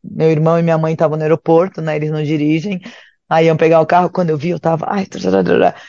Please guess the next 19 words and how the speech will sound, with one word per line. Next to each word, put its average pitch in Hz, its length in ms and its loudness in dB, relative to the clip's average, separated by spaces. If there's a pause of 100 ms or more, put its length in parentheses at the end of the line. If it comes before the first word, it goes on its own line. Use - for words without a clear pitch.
(120)
Porque - 140 2
o 220 80 6
voo 208 140 4
era 233 140 4
pra 202 120 0
chegar 180 280 2
um, 175 160 -2
um 165 140 -6
dia, 156 260 0
dois 156 280 0
anteriores, 147 560 -2
não 170 80 -6
chegou, 156 420 0
vai 147 140 2
de 143 100 -2
aeroporto 156 400 -2
pra 156 180 2
outro, 156 300 0
enfim. 160 380 -6